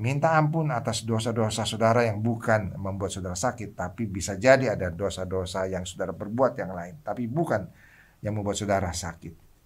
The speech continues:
Saudaraku sekalian, dan itu akan membuat saudara juga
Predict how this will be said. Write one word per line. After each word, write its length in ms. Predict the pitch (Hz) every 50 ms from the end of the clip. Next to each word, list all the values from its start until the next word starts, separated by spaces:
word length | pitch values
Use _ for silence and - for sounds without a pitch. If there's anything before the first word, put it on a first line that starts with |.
| _ _ _ _ _ _ _ _ _ _ _
Saudaraku 560 | - - 95 98 104 110 117 113 113 113 110
sekalian, 560 | 98 - - 104 98 98 98 101 104 113 113 - - - - - _ _ - _ - _ _ _ _ _ - _ _ _
dan 320 | - - 101 98 92 87 87 -
itu 560 | - 120 113 113 113 - 127 127 131 139 131 - - - - -
akan 220 | - - - 95 98
membuat 400 | 98 95 95 92 90 98 95 92
saudara 400 | - 87 92 95 95 101 98 92
juga 480 | 80 92 87 80 82 87 87 - -